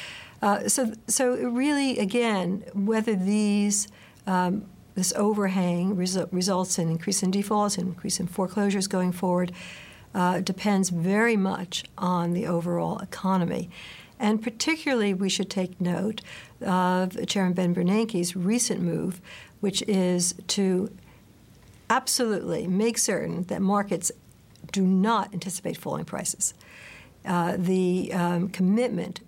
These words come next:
to preventing deflation is absolute. That should help prevent a continuing slow slide in overall prices and in housing prices.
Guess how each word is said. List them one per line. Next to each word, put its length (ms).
to 560
preventing 640
deflation 520
is 220
absolute. 540
That 360
should 180
help 280
prevent 640
a 180
continuing 1080
slow 360
slide 520
in 220
overall 420
prices 560
and 100
in 100
housing 380
prices. 460